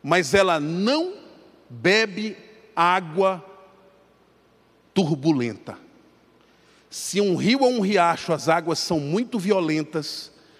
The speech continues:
muito rápidas, muito agitadas, ela tem medo e simplesmente não bebe água. É uma característica das ovelhas.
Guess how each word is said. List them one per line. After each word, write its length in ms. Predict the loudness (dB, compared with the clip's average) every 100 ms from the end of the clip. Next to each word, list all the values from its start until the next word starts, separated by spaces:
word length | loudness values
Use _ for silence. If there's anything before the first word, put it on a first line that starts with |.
| _
muito 380 | -4 -2 -2 -4
rápidas, 760 | -2 0 0 0 -6 -6 -6 -20 -20 -14
muito 420 | -4 0 0 2
agitadas, 1000 | 0 0 -4 0 2 2 0 -6 -6 -16 -18 -20 -20 _
ela 180 | -2 -2
tem 380 | -2 0 2
medo 680 | 2 4 4 4 0 -4 -4 -8 -16 -4
e 120 | -4
simplesmente 1400 | -2 -4 0 0 0 -2 -2 0 -2 0 0 0 -4 -2
não 280 | 0 0
bebe 340 | 2 -2 0 -2
água. 380 | -4 -6 -12 -18 _ _ _ _ _ _ _ _ _ _ _ _
É 80 | 2
uma 160 | 2
característica 960 | 2 0 0 -2 0 0 0 -8 -8 -8
das 200 | -8 -6
ovelhas. 640 | -6 -4 -6 -6 -12 -20